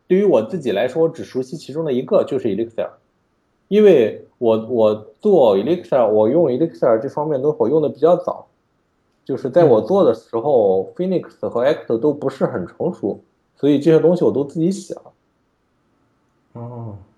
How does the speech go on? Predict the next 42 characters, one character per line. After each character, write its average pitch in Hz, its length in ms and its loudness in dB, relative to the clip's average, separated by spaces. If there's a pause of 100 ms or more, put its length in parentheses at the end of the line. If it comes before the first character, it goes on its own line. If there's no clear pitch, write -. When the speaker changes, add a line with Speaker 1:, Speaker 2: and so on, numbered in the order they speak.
(140)
Speaker 1:
所 160 100 4
以， 170 120 2
所 170 140 4
以 175 80 10
说， 180 420 4 (200)
所 175 160 2
以 170 80 4
说 185 140 2
我 131 120 0
现 165 220 -6
在 165 140 0
对 151 180 -6
Phoenix 180 460 -6
和 131 180 -4
对 139 160 0
Ecto 135 380 -2
都 147 240 -2
不 139 240 -8
是 123 520 -2 (320)
特 - 160 2
别 110 200 2
熟 - 200 -10
悉。 92 380 -8 (1400)
Speaker 2:
嗯， 117 300 -14 (280)
就 123 140 -4
那 151 160 0
个 165 80 0
时 - 140 -4
候 117 100 0
还 101 140 -4
是 - 140 -4
有 104 80 0
不， 95 260 -12 (160)
不 143 120 -2
少 - 160 -6
的 - 100 -4
坑 120 340 -6
的， 101 120 -2
你 98 140 -8
就 120 160 0
决 101 180 -4
定 113 240 -4